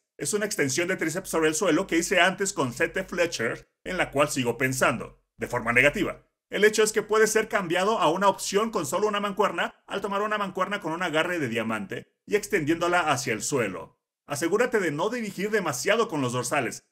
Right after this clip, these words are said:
Trata de evitar aislando los tríceps al limitar el rango de movimiento mayormente doblando los codos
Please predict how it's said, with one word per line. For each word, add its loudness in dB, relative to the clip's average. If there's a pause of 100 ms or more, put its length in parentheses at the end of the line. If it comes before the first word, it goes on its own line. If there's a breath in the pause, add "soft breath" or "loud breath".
(120)
Trata 0
de 2
evitar 2
aislando 0
los -4
tríceps -4
al 0
limitar -2
el 0
rango 0
de -4
movimiento -4
mayormente -2
doblando -2
los -4
codos -2